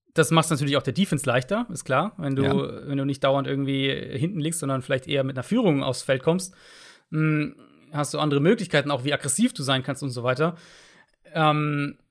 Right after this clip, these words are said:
Speaker 1: dann reden wir vielleicht wieder von einem Team, was irgendwie elf Spiele gewinnt oder sowas.
Speaker 2: Mhm, mhm.
Speaker 1: Mein, ich bin halt einfach skeptisch, was die Offense angeht.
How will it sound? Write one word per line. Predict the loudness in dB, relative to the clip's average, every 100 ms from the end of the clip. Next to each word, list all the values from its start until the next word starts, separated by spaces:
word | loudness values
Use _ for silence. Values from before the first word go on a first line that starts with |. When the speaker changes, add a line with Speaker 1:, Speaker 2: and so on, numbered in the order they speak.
| -20
Speaker 1:
dann | 2 4 6
reden | 6
wir | 6
vielleicht | 6 4 6
wieder | 2
von | 4
einem | -2
Team, | 0 0
was | 2 0
irgendwie | -2 0 0 0 -2 -6 _
elf | 0 0
Spiele | 2 4 4
gewinnt | 6 4 4 0
oder | -2 0
sowas. | 2 0 0 2
Speaker 2:
Mhm, | 2 2 0 -2
mhm. | -2 -2
Speaker 1:
Mein, | 0 4 8 8 8 8 6 4 -2 _ _ _ _ _
ich | -10 -10 -12 _
bin | 0 0
halt | 0 -2
einfach | 0 0
skeptisch, | 4 2 2 -2
was | -2 -2
die | -4
Offense | -4 -2 -2
angeht. | -2 0 0 -2